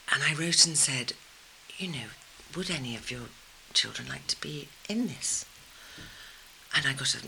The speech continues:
note back saying, "Pippa, it's a lovely idea, but I don't think they really sing Mozart."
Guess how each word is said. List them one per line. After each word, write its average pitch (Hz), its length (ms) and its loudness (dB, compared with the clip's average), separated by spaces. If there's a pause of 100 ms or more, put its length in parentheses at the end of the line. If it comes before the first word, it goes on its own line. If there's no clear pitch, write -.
(160)
note 135 100 -4
back - 180 -4
saying, 127 200 0
"Pippa, 135 220 -4
it's 127 120 0
a 127 40 -4
lovely 131 280 -4
idea, 123 320 -4
but - 120 -8 (160)
I 135 100 -2
don't 127 160 -6
think 127 160 -8
they 127 80 -6
really 120 220 -4
sing 123 260 0
Mozart." - 540 -2